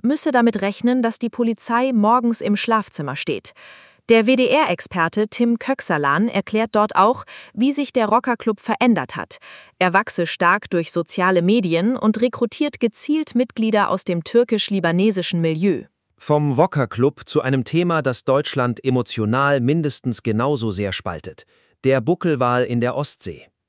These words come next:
Speaker 1: Ja, auch das war heute Thema bei Null sechs drei null. Der Wal, den viele inzwischen Hope nennen, wird ja jetzt mit einem riesigen Schiff in den Atlantik gebracht.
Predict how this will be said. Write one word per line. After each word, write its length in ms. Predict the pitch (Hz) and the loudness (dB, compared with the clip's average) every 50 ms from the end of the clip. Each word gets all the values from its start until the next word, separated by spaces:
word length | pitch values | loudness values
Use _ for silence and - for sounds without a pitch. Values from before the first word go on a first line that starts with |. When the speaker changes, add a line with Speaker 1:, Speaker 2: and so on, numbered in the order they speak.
| _ | _
Speaker 1:
Ja, 380 | - 285 302 240 156 117 - - - - - | -2 2 2 2 2 0 -2 -10 -10 -2 2
auch 200 | 226 247 247 - | 2 2 2 2
das 280 | - 277 320 370 - - | 0 0 0 0 0 0
war 180 | 277 269 240 220 | 0 2 2 2
heute 260 | 233 247 233 247 226 | 0 0 0 -2 -4
Thema 380 | - - 226 220 220 214 214 | -2 0 2 4 4 4 4
bei 340 | 190 202 196 196 190 196 - _ - | 4 4 4 4 4 2 0 _ 2
Null 340 | 208 208 226 247 254 262 247 | 4 4 6 6 4 4 2
sechs 380 | 208 202 208 202 - - - | 2 0 0 0 -2 -8 -6
drei 240 | - 170 180 180 180 | -2 0 2 2 4
null. 340 | 180 180 175 147 110 76 73 - - - - - - - _ _ - | 4 2 2 2 0 -4 -8 -14 -18 -20 -20 -20 -20 -20 _ _ 2
Der 160 | 214 214 196 | 2 4 6
Wal, 400 | 247 277 277 220 202 220 262 247 | 6 6 6 6 4 2 0 0
den 220 | 226 196 185 180 | 0 0 0 0
viele 340 | 170 - - 254 262 240 202 | -2 -4 -4 -2 0 2 2
inzwischen 720 | 151 180 175 - - 196 190 - - 180 170 160 - - - | 2 0 -2 -4 -4 -4 -4 -2 -2 -2 -4 -4 -6 -2 2
Hope 280 | 262 277 247 185 - - | 2 2 2 2 -2 -4
nennen, 400 | 190 165 165 165 165 190 240 247 - - - - - - | -2 0 0 2 2 2 2 0 -2 -8 -20 -20 -6 -2
wird 220 | 220 294 302 - | -2 0 0 2
ja 80 | 302 269 | 0 2
jetzt 380 | 247 262 269 - - - - | 2 0 0 -2 -2 -2 0
mit 160 | 240 233 - | 0 2 2
einem 240 | - 220 220 214 208 | 2 4 4 4 2
riesigen 480 | 202 208 247 277 262 262 254 220 214 208 | 2 2 0 0 -2 -2 -2 0 0 0
Schiff 320 | - - 254 254 - - | 0 0 0 -2 -2 -2
in 120 | - 202 202 | -2 0 0
den 140 | 196 190 | 0 0
Atlantik 500 | - - - - 233 240 233 - 165 - | 0 -2 0 2 2 2 2 2 -2 -6
gebracht. 440 | - 151 - - 101 - - - - | -8 -8 -6 -6 -8 -8 -8 -12 -16